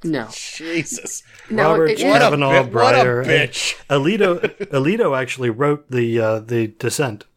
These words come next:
Speaker 1: Dissent. Hmm. But it's interesting that, I mean, they didn't rule on the case. They just ruled that the people bringing the case to them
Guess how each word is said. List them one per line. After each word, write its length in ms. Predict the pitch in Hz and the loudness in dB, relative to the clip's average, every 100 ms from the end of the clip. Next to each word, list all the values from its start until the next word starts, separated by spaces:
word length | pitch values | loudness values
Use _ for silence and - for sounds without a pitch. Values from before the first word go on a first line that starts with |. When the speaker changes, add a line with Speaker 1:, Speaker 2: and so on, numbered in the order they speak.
| _ | _
Speaker 1:
Dissent. 340 | - - 123 - _ _ - | -16 -12 -14 -16 _ _ -10
Hmm. 100 | 135 - _ - | -10 -12 _ -8
But 100 | 196 | -6
it's 100 | 233 | -6
interesting 380 | 247 240 220 196 | -6 -6 -4 -4
that, 200 | 185 - | -4 -4
I 20 | |
mean, 260 | 180 151 180 | -6 -6 -4
they 120 | 208 | -4
didn't 420 | 254 285 269 - _ | -2 -6 -6 -10 _
rule 400 | 185 202 226 202 | -8 -4 -2 -2
on 140 | 185 | -4
the 60 | 165 | -6
case. 420 | - 165 127 - | -6 -4 -4 -4
They 100 | 165 | -4
just 200 | 185 202 | -4 -6
ruled 380 | 180 185 196 185 | -8 -4 -2 -4
that 80 | - | -10
the 80 | - | -12
people 320 | - 180 165 | -8 -6 -6
bringing 360 | 165 170 170 | -4 -4 -4
the 80 | 156 | -6
case 280 | 151 143 135 | -6 -6 -6
to 180 | - 202 | -6 -2
them 260 | 151 123 | -2 -4